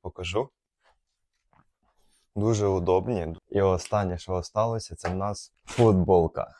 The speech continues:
Футболка, кстати, чуть-чуть необична, зараз глянете. Вона чуть-чуть тут, бачите, воротником, але зараз побачите, як вона класно буде виглядати. Так, якось так вона виглядає. Ну, мені вообще кайф. Просто подивіться з усіх боків,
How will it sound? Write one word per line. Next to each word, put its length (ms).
Футболка, 680
кстати, 340
чуть-чуть 420
необична, 600
зараз 300
глянете. 460
Вона 280
чуть-чуть 500
тут, 200
бачите, 320
воротником, 760
але 260
зараз 260
побачите, 460
як 100
вона 160
класно 340
буде 200
виглядати. 600
Так, 360
якось 440
так 260
вона 200
виглядає. 760
Ну, 400
мені 340
вообще 440
кайф. 240
Просто 320
подивіться 480
з 80
усіх 260
боків, 440